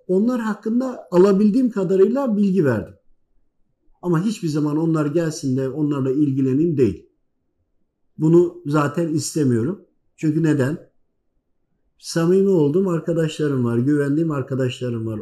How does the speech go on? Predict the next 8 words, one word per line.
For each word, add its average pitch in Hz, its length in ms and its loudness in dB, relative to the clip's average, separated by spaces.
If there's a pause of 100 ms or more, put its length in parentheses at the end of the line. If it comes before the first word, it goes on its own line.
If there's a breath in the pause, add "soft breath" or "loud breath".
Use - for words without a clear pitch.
O 147 140 -2
insanlarla 160 680 -2 (1900)
konuşurken 190 920 0 (920)
zihninde 143 680 0
geçen 156 440 -2
düşünce 151 380 -4
farklı 131 480 -6
değil. 101 280 -6